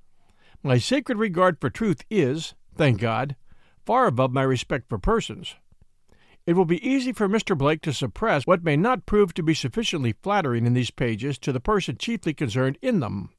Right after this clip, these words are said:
He has purchased my time, but not even his wealth can purchase my conscience too. Note added by Franklin Blake.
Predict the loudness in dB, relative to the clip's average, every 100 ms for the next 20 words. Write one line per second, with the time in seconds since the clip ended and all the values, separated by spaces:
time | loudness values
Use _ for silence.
0 | _ _ _ _ _ _ -20 -4 0 0
1 | 2 2 2 -2 0 0 0 -2 -2 -2
2 | -6 -10 _ _ _ -8 -2 0 0 0
3 | 0 0 2 2 0 0 -2 -4 -14 _
4 | _ _ -10 -2 -2 0 -2 0 0 0
5 | 0 0 -2 -4 -4 -4 -6 -12 -20 _
6 | _ _ _ _ _ _ -20 -20 -20 -20
7 | -20 -8 0 2 2 -2 -4 0 0 0
8 | 0 -2 0 0 0 -2 -2 -4 -6 -16